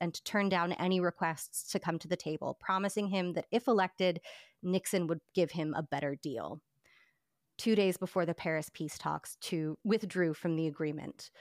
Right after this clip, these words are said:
Johnson had been aware of Nixon's meddling and said, "This is treason. It would rock the world." And it was treason. This, this is why, this is why, like, hating on Kissinger and Nixon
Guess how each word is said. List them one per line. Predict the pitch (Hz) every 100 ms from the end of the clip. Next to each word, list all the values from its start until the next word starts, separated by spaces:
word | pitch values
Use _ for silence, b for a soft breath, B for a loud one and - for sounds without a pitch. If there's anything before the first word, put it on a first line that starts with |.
| B B B 165
Johnson | 196 214 214 233 208
had | 196
been | 180 180
aware | 170 175 185
of | 214
Nixon's | 208 220 - 226 226
meddling | 208 208 220 233 233 226
and | - 170 165 165
said, | - 170 165 160 - b b b b _
"This | - 185 190
is | 175
treason. | - 190 147 147 151 156 -
It | 165
would | 170
rock | 160 147 -
the | 156
world." | - 62 - 120 - - _ _ _ _ _ _ _
And | 185 190 185 180 - _ _ _ _ _ _ _
it | - 233
was | 220 247 -
treason. | - 160 - - 175 b b b b b _ -
This, | 196 214 170
this | 196 254 254
is | 330
why, | 254 254 233 220 185
this | 214 247
is | 226
why, | 240
like, | 208 180
hating | - 190 202 220
on | 185 180
Kissinger | - 180 202 190 202 214 220 B
and | 190 202 220 185
Nixon | 202 - 196 165 165 160